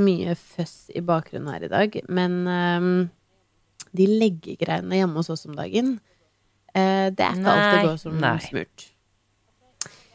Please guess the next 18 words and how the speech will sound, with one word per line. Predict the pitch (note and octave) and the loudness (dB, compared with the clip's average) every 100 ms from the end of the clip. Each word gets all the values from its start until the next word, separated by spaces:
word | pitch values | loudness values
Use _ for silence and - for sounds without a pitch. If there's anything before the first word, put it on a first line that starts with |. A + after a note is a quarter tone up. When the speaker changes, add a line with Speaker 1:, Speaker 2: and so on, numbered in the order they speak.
| A#3 _ - - - - _ _ _ | _ _ -20 -20 -20 -20 _ _ _
Speaker 1:
Altså, | - - B3+ | -4 2 2
jeg | B3 B3 | 2 0
føler | - A3+ A3+ | 0 2 2
jeg | A3 | 2
har | G#3 E3+ | 2 2
hørt | D#3+ - F#3+ | -2 -6 -2
om | |
liksom | G#3 G3+ G3+ | 0 0 0
den | F#3+ | 2
derre | F#3 E3 E3+ - | 2 2 0 -2
to-tre-årsalderen, | - F#3 E3+ - - D#3 - D3+ - - F#2 C3 F#3 G#3+ G#3 - | -8 -8 -6 -4 -2 -2 -4 -8 -8 -6 -2 2 2 0 -4 -4
eh, | F3 F3 F3 F3 F3 E3+ F3 F3 F3+ - _ _ - | -2 0 2 0 0 -2 0 -2 -4 -10 _ _ -4
og | D#3+ D#3+ E3 E3 F3 | -2 0 0 -2 -2
viljen | G#3 G3+ F3+ D#3 - D3+ D#3 F3 F#3 - | -2 2 2 0 -4 -2 0 0 -2 -4
og | - D#3+ D#3+ | -4 -2 -2
alt | - D#3 - | -2 -6 -6
det | E3 | -6
der. | F3 G3 C#4 | -2 0 0